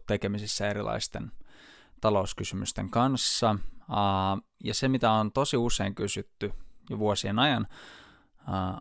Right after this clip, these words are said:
on se, että miten Suomeen, suomalaiseen yhteiskuntaan, Suomen hyvinvointivaltioon liittyy kysymykset ehkä hyvinkin kaukaisesta tällaisesta demok-, tulevaisuuden demokraattisesta taloudesta. Ää, ja mitä nämä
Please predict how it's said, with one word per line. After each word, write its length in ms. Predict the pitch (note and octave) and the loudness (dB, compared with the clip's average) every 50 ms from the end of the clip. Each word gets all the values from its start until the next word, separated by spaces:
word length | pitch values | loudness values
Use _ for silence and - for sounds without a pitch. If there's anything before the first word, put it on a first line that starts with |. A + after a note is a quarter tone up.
| - - | -4 -2
on 120 | A2+ A2 | 0 0
se, 160 | - - B2 A2+ | 2 2 2 2
että 100 | G#2+ B2 | 2 0
miten 240 | C#3 C3+ - D3 | -2 -2 -2 -2
Suomeen, 960 | - - - - C#3+ D3 C#3 C3 B2 A#2 A#2 A2+ A2 G#2+ A2 A2 A2 G#2+ G2 - - - - - - - - | -2 -2 -2 0 2 4 4 4 6 4 4 4 4 2 2 2 0 -2 -4 -4 -6 -6 -6 -8 -14 -16 -18
suomalaiseen 520 | - - - B2+ A#2+ A#2+ A2+ A2+ - A2 A2 | -10 -2 0 2 2 2 2 2 2 2 6
yhteiskuntaan, 680 | G#2+ - - A2+ A2 - - - - G#2 G2+ G#2+ G#2 G#2+ | 8 6 6 6 0 -2 -4 -6 -8 -6 -4 -4 -4 -2
Suomen 280 | - B2 A2+ G#2 G2+ | 0 0 0 2 4
hyvinvointivaltioon 800 | A2+ - G#2 G2+ G2+ G2 G2 G#2+ G#2 G2+ G#2 G2 - G#2+ G#2+ G#2+ | 4 4 4 2 0 -2 -4 -4 -4 -4 -4 -4 -4 -4 -2 -2
liittyy 500 | G#2 G#2 G2+ - _ - G#2+ G#2 G#2+ G#2+ - - - - - - - - _ | 0 -2 -2 -4 _ -8 -6 -6 -4 -6 -6 -8 -8 -10 -12 -14 -18 -12 _
kysymykset 720 | - G#2+ G2 - G#2 G2+ G#2 - - - G#2 - - - - - - - - - - - - - _ _ _ _ _ _ _ - | -6 -4 -4 -4 -4 -6 -6 -6 -6 -6 -6 -8 -12 -20 -20 -20 -20 -20 -20 -20 -20 -20 -20 -20 _ _ _ _ _ _ _ -8
ehkä 200 | - G2+ - G2+ | -6 -4 -2 0
hyvinkin 320 | G2+ A2 A2+ A2 G#2 G#2+ G2+ - | 2 2 2 2 0 0 0 4
kaukaisesta 680 | - A2 G#2+ G#2 G2+ A2 G#2+ - - - - - G#2+ | 6 8 8 8 6 0 -6 -6 -6 -8 -6 -6 -6
tällaisesta 420 | A2 A2+ B2+ B2+ B2 A#2+ - - - D#3+ A#2+ | -4 -4 -6 -8 -8 -10 -12 -12 -14 -6 -4
demok-, 320 | G#2+ G2 G2 G2+ - - - | -2 -2 -2 -6 -10 -12 -4
tulevaisuuden 680 | - A2 G2+ G2+ G2+ G2+ G2 - G#2 G#2+ G#2 F#2 A2+ - - - - - - - F3 | 0 2 2 2 2 2 0 0 0 0 0 -2 -2 -4 -4 -6 -6 -10 -8 -2 0
demokraattisesta 760 | A2 G#2 F#2+ - - - G#2+ - - - A2 A2 - - - | 0 0 0 -2 -4 -4 -4 -6 -6 -10 -6 -4 -4 -2 2
taloudesta. 640 | - G#2+ G#2 G#2+ G2+ - - - - - - - - - - - - _ _ _ _ _ - - - - - - _ _ _ _ _ _ - | 2 4 4 4 2 0 -4 -4 -4 -4 -6 -6 -10 -10 -14 -14 -16 _ _ _ _ _ -20 -20 -20 -20 -20 -20 _ _ _ _ _ _ -2
Ää, 420 | A2 A2 A2 A2 G#2+ A2 A2 A2 A2 A2 - - _ _ _ _ _ _ _ _ _ _ _ - | 2 4 4 6 6 6 4 4 2 0 -2 -8 _ _ _ _ _ _ _ _ _ _ _ 0
ja 80 | B2 | 2
mitä 180 | C#3 F3 F3 F3 | 2 4 4 6
nämä 180 | D#3+ D3+ D3+ | 6 6 6